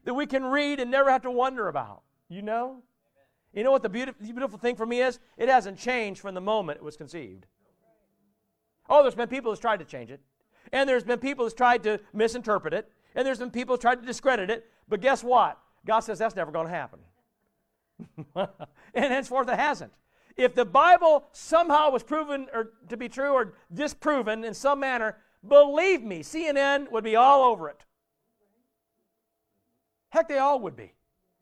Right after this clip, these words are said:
And again, I'm not picking on C N N or anybody else. I'm simply saying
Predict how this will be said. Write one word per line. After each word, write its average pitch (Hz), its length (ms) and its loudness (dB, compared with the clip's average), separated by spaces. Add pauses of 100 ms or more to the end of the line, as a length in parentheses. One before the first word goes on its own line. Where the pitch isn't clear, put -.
(580)
And 254 120 -2
again, 247 260 -4 (180)
I'm 285 160 -2
not 262 180 -2
picking 247 240 -6
on 262 140 -4
C 294 240 -14 (100)
N 175 100 -16
N - 180 -16 (320)
or 285 120 2
anybody 339 420 2
else. 143 160 -4 (180)
I'm 311 240 -2
simply - 400 -12
saying 277 320 -4